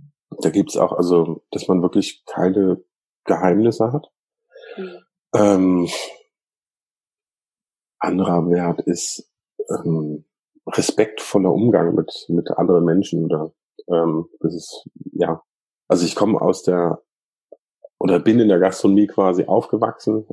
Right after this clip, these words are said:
Speaker 1: ähm, und, ähm, da hat man mit vielen, vielen verschiedenen Menschen zu tun und das ist immer ganz wichtig, dass man respektvoll miteinander umgeht, dass man, ähm, ja, ähm,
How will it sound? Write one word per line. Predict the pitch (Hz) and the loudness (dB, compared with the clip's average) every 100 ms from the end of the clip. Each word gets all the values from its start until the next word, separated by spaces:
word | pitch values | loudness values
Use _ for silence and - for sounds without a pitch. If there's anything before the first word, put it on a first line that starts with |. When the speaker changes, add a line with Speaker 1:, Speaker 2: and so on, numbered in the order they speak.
| - | -8
Speaker 1:
ähm, | 87 87 90 _ _ _ _ _ - - _ - | -4 -4 -6 _ _ _ _ _ -20 -20 _ -4
und, | 95 92 90 - 82 | -2 0 -2 -6 -2
ähm, | 92 87 87 - | 0 0 -2 0
da | 87 | 0
hat | 90 | 0
man | 90 | 0
mit | 87 | -2
vielen, | - 127 127 107 | 0 2 2 2
vielen | 117 104 | 2 2
verschiedenen | 101 92 107 104 | 0 0 2 4
Menschen | 95 107 110 101 | 2 2 -2 -2
zu | 98 | -4
tun | - 104 101 | -2 0 2
und | 92 - | 0 -2
das | - - | -6 -6
ist | - - | -8 -2
immer | 92 85 | 0 2
ganz | 85 87 | 0 0
wichtig, | 87 - 82 | -2 -2 -6
dass | 82 90 | -2 0
man | 82 | 0
respektvoll | 80 - - - 85 | 0 -2 -6 0 0
miteinander | 80 80 78 80 | 2 0 2 0
umgeht, | 80 92 92 95 - _ | 0 2 4 2 -2 _
dass | 87 85 - | -4 -4 -2
man, | 78 80 80 | 0 0 0
ähm, | 82 80 76 - _ _ _ _ - | 0 0 -2 -6 _ _ _ _ -6
ja, | 78 73 80 _ _ 80 | -4 -4 -6 _ _ -4
ähm, | 78 76 73 | -2 0 -4